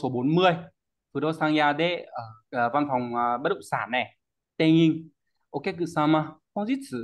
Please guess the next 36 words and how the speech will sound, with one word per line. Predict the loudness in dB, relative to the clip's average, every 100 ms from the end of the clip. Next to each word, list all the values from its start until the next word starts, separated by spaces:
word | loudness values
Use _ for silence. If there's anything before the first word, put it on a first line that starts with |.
| -12 -12
ikutsuka | -10 -10 -12 -14 -10 -6
no | -4
oheya | -6 -6 -4 -4 -2 0
o | 2 2 0 -6 _ _ _ _ _ -2
nani | 0
nani | 2 2 0
ga | 0 -2 -4 _ _ _ _
gokibou | -6 -6 -6 -4 0 2 2
ni | 0 -2 -2
aou | 0 2 0 -6
oheya | -6 -2 2
wa | 4 4 2 0
gogozaimashita | -2 -4 -4 -4 -6 -6 -4
ka?" | 0 0 -2 -6
Đây | -6 -6
chắc | -4
chắn | -2
là | -2
chúng | -2
ta | -2
nhìn | -4 -2
qua | 2 2
đáp | 2
án | 0
chúng | -4
ta |
biết | -8
đây | -6 -8
là | -2
câu | -2 0
hỏi | -4 -6
về | -12 _ _ _ _ -2
kính | 0
ngữ | 2 0 2
đúng |
nhỉ? | 2